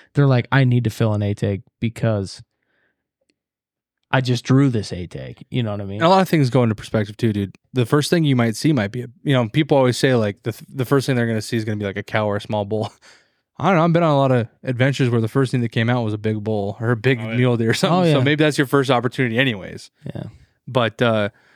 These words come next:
Speaker 2: let's, let's round this up. Basically, I think that in conclusion, um, I think we're all on the same page as far as the original question goes.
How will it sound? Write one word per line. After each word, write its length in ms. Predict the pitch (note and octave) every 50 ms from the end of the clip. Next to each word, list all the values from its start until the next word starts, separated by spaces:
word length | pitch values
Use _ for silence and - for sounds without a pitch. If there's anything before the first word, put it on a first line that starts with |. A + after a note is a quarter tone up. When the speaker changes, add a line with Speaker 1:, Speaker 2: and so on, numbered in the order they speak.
| _ _ _ _
Speaker 2:
let's, 320 | - D#3 F3 E3+ - - - -
let's 360 | D#3+ E3+ F#3+ - - - - _ _ -
round 380 | - D#3 D3 D3 D3+ D#3+ E3+ E3+
this 200 | F3+ F3 - -
up. 300 | C#3 A#2 A#2 A#2+ _ _ _ _ _ _ _ _ _ _ _ _ _ _ _ -
Basically, 920 | C3+ C3 D3+ D#3 C3+ - D#3+ D3+ - D3 D3+ D3 C#3+ C#3 C#3 C3 B2 A2+ - _ _ _ _ _ _ _ _ _ _ _ _ _ _ _ -
I 120 | B2 B2+
think 280 | - - D3 D3 C#3 -
that 100 | D3 A#2
in 140 | C3 C3+
conclusion, 880 | B2+ - B2+ A#2+ - - - - G3+ G3+ D#3 B2 A#2 G2+ F2+ G#2 A#2+ - _ _ _ _ _ _ _ -
um, 340 | - A2+ A2+ A2 G#2+ G#2+ G#2
I 80 | F#2 A#2
think 180 | A2+ D3 C#3 -
we're 80 | D3+
all 80 | D3 C#3
on 60 | C3+
the 60 | B2
same 260 | A2+ - B2+ A#2 A2+ G#2+
page 240 | - A#2+ A#2 A2 G#2+
as 80 | A2
far 200 | - - A#2+ A#2
as 120 | A2+ A2 G#2+
the 120 | A2+ A2
original 360 | G#2 G2+ A2+ A2 G#2 - G#2+
question 400 | G#2 - - G#2+ G2+ - - F2+ F2+
goes. 340 | F2 E2 - - - -